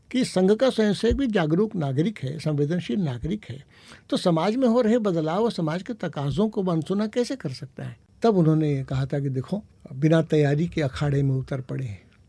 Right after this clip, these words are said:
बहुत संकट आएंगे, लेकिन अब पीछे हटने का सवाल नहीं है,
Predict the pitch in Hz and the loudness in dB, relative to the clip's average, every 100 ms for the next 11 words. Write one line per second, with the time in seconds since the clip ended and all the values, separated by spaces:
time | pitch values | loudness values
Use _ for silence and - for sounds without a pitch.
0 | - 156 143 180 - 139 123 135 123 123 | -4 2 2 0 0 -2 0 -2 -4 -12
1 | 135 147 - _ - - 143 160 175 160 | -14 -18 -20 _ -20 -6 2 4 4 2
2 | - 143 123 139 135 123 131 113 110 107 | 0 0 -2 -4 -4 -6 -8 -8 -10 -14
3 | - | -18